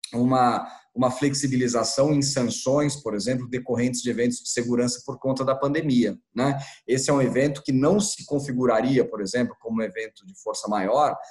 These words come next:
a eximir empresas de eventualmente ter que responder por um vazamento de dados,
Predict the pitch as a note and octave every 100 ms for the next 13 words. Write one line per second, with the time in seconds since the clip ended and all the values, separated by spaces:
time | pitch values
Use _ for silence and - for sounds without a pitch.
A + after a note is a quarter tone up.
0 | - - - A#2 C3 C#3 C#3 C3+ - -
1 | - D3 C3 C#3 C#3+ B2 B2+ B2 B2+ C3
2 | - B2+ A#2+ B2 - C3+ B2+ C3 - B2+
3 | B2+ A#2 B2 A#2+ C3 B2+ A#2+ B2 B2+ B2
4 | A2+ B2 A#2+ - F#2 A2+ B2